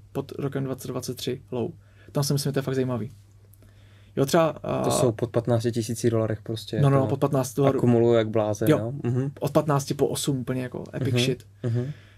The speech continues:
Speaker 1: A teďka nákup, jako mně to nedá smysl, já, jako, jo. Na trading je mi to jedno, jestli to nakoupím teď nebo
Speaker 2: Mhm.
Speaker 1: za, za čtyřicet devět,
Speaker 2: Mhm.
Speaker 1: tam jako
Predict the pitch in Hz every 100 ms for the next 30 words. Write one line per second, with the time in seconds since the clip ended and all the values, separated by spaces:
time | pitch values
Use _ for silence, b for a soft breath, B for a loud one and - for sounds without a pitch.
0 | B - 123 135 165 - 196 185 202 196
1 | 185 196 180 175 196 196 175 165 - 131
2 | 123 120 143 156 151 - 151 156 - -
3 | - - - - - - - - - 156
4 | 175 170 175 180 180 139 131 147 143 147
5 | 147 156 151 143 143 147 143 - 143 -
6 | 147 127 151 139 143 143 143 147 143